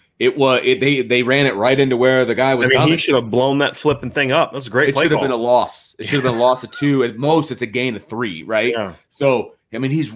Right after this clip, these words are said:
Speaker 1: right there. You gotta make that play. Otherwise,
Speaker 2: Yeah.
Speaker 1: it, you know, it turns into a thirty-two yard gain
Speaker 2: And the
Speaker 1: because the
Speaker 2: next
Speaker 1: line
Speaker 2: play,
Speaker 1: is
Speaker 2: thirty-one yards, and bam, they're in the end zone.
Speaker 1: Exactly.
Speaker 2: Right? I mean,
Speaker 1: And that,
Speaker 2: yeah.
Speaker 1: if that play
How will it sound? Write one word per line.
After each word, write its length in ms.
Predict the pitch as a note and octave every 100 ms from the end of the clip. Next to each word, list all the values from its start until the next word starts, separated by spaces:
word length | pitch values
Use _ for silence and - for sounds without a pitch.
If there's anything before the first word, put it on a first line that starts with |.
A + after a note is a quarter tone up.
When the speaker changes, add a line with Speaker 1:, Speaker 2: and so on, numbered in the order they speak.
| A2
Speaker 1:
right 300 | D#3 D#3 D3+
there. 200 | D#3 D3
You 120 | B2+
gotta 180 | A#2+ B2+
make 240 | B2 A#2+
that 220 | A#2 G#2+ -
play. 260 | C3 B2+
Otherwise, 400 | G#2+ A2 G#2+ G2+
Speaker 2:
Yeah. 160 | F2 E2+
Speaker 1:
it, 80 | G2+
you 80 | G2
know, 60 | F#2+
it 80 |
turns 180 | - E2
into 160 | F#2 G2
a 40 |
thirty-two 520 | G2 G#2+ A2+ G#2+ -
yard 280 | A#2+ B2+ B2
gain 300 | A#2 C#3+ A#2
Speaker 2:
And 80 | -
the 240 | _ -
Speaker 1:
because 220 | A2+ B2+ A#2
the 80 |
Speaker 2:
next 140 | A#2 F2+
Speaker 1:
line 100 | A2 C3+
Speaker 2:
play, 60 |
Speaker 1:
is 100 | C3+
Speaker 2:
thirty-one 460 | C#3 C3 B2 C3+ D3
yards, 320 | C#3+ C#3+ B2
and 120 | A2
bam, 240 | G2+ B2 A2
they're 120 | A2
in 80 | G#2
the 80 | G2+
end 160 | F#2+
zone. 260 | F2 D#2+ - _
Speaker 1:
Exactly. 640 | - F#2+ E2+ A2 A#2 G2+ D2+
Speaker 2:
Right? 80 | F#2
I 20 |
mean, 140 | G2+ G#2
Speaker 1:
And 80 |
that, 160 | A2+ A#2+ _ -
Speaker 2:
yeah. 120 | - A2
Speaker 1:
if 120 | G2+
that 260 | D3 G3
play 540 | - E3 D#3+ D3 C3+